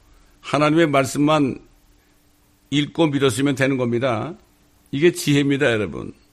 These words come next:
어? 이게 지혜입니다. 어? 그렇기 때문에, 어, 우리는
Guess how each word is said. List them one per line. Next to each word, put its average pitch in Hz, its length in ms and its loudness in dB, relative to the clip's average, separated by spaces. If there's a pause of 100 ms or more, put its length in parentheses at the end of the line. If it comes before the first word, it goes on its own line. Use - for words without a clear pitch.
(120)
어? 139 300 -8
이게 151 180 -2
지혜입니다. 139 640 -2 (320)
어? 160 220 -8 (1200)
그렇기 151 220 0
때문에, 165 480 2 (760)
어, 113 240 0
우리는 165 540 2